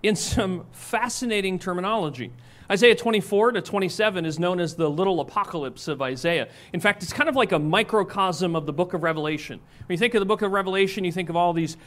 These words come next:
judgments and, uh, um, cataclysmic events that, that are on a,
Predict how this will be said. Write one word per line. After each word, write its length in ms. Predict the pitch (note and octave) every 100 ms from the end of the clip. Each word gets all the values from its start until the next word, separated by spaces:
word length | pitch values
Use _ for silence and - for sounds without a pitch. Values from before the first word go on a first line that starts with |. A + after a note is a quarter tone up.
| - C3+
judgments 800 | F3 F#3+ E3 F#3 F3+ F3+ E3 E3+
and, 280 | C#3+ C#3
uh, 180 | C#3 C3 B2+ - -
um, 240 | - C3 C3 -
cataclysmic 800 | G#3+ G3 - - G#3 G3+ G3 F#3+
events 640 | D3+ C#3 F#3 F3+ F3 -
that, 260 | E3 D3+ -
that 120 | D#3
are 120 | D3+
on 140 | E3 E3+
a, 160 | C#3+